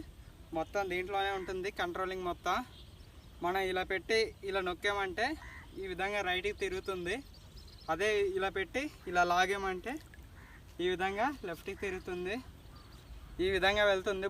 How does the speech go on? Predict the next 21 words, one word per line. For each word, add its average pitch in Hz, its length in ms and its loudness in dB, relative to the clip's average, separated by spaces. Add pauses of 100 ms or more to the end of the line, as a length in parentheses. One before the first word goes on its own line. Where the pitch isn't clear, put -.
బోట్ 180 220 2
అనేది. 185 240 2 (220)
ఒకవేళ 196 300 4 (1040)
ఇలా 175 200 2
పెట్టి 180 260 0 (520)
ఇలా 175 140 8 (1000)
ఇక్కడ 165 220 0
కనిపిస్తున్న 190 540 -4
వేలు 190 240 0
ఇలా 190 180 2
పెట్టి 185 220 -4 (200)
ఇలా 180 200 0
లాగితే 185 360 4 (840)
ముందుకు 185 300 0
అనేది 202 260 2
వెళ్తుంది. 180 440 2 (840)
అదే 185 140 6 (100)
దీన్ని 202 180 4 (100)
ఆపాలనుకుంటే 202 680 4 (720)
ఇలా 359 200 4
పెట్టి 202 220 0